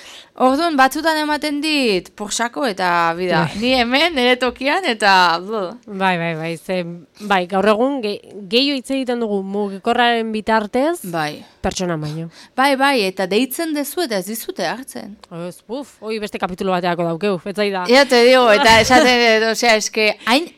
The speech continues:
Speaker 1: hain okupatuta dau jendea.
Speaker 2: Bai.
Speaker 1: Gero denbora bezala eta, "Ai, hau egin izan banu.
Speaker 2: Ja,
Speaker 1: Ai,
Speaker 2: claro.
Speaker 1: ez dakize."
Speaker 2: Hmm.
Speaker 1: Orduan nik esate, "Bueno, ba, niretzako denbora ez daukana, ba, nik ere ez da berentzako."
Speaker 2: Ja,
Speaker 1: Eta ja
Speaker 2: bai,
Speaker 1: ez da.
Speaker 2: bai.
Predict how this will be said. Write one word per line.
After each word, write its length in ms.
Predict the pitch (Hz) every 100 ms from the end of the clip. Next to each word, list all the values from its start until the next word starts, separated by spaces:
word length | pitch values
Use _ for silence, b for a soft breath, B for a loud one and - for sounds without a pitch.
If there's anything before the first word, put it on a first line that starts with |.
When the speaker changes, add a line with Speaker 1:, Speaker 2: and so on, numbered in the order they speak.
| _
Speaker 1:
hain 280 | 254 320 381 302
okupatuta 580 | 349 381 381 359 359 330
dau 160 | 330
jendea. 680 | 311 320 311 311 220 160 220 _
Speaker 2:
Bai. 400 | 175 170 156 160 202
Speaker 1:
Gero 180 | 254 311
denbora 320 | 339 339 339
bezala 260 | 330 320 311
eta, 440 | 277 302 339 339
"Ai, 260 | 339 330 B B -
hau 200 | 349 349
egin 320 | 330 330 330
izan 340 | 311 339 330
banu. 480 | 311 302 311 311 330 196 185
Speaker 2:
Ja, 260 | 185 180 165
Speaker 1:
Ai, 460 | 330 349 349 349 339
Speaker 2:
claro. 80 | 311
Speaker 1:
ez 80 |
dakize." 800 | - 302 302 262 320 302 285 302 - _ _ _ _ -
Speaker 2:
Hmm. 240 | 160 143 240
Speaker 1:
Orduan 300 | 262 285 285
nik 120 | 262
esate, 300 | 240 220 208
"Bueno, 280 | 220 196 180
ba, 140 | 185
niretzako 500 | 202 233 277 302 302
denbora 340 | 302 294 294
ez 80 | 277
daukana, 420 | 285 285 277 302 277
ba, 120 | 208
nik 220 | 240 262
ere 160 | 185 175
ez 120 | 165
da 100 | 190
berentzako." 600 | 170 170 170 - 170 185 196
Speaker 2:
Ja, 160 | 175
Speaker 1:
Eta 120 | 156 139
ja 140 | 151
Speaker 2:
bai, 80 | 180
Speaker 1:
ez 40 |
da. 100 | 180
Speaker 2:
bai. 140 | 190